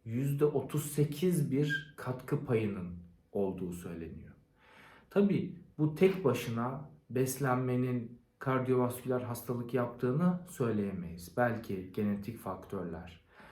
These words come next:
belki kişideki farklı hastalıklar da kardiyovasküler hastalıklara, kalp krizlerine, damar tıkanıklıklarına yol açabiliyor.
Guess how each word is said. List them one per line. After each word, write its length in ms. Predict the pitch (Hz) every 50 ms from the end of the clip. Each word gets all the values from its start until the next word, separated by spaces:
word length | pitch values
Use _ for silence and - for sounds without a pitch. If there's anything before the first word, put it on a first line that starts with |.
| - - - _ -
belki 400 | 127 127 135 127 - - 127 -
kişideki 720 | - - 120 - 127 117 123 117 110 113 - 117 113 113 113
farklı 420 | - - 113 113 110 110 - 127
hastalıklar 920 | 120 - 110 110 - - - 120 117 113 113 123 123 127 139 135 135 131
da 320 | 113 107 98 90 - - -
kardiyovasküler 920 | - - 110 110 104 104 110 107 104 101 104 104 - - - 104 110 113 -
hastalıklara, 960 | - 101 98 95 - - 104 95 98 95 - - 92 90 87 87 85 85 85 - - - - - - - _ _
kalp 360 | - - 127 120 113 110 -
krizlerine, 720 | - 107 104 104 98 98 101 98 95 90 90 87 87 87
damar 380 | - 110 110 110 110 110 107 -
tıkanıklıklarına 1120 | - - - 110 107 107 107 - 110 104 - - 104 104 101 101 101 107 110 - - - -
yol 180 | 107 107 101 95
açabiliyor. 600 | 92 90 - - 90 87 90 80 80 80 80 80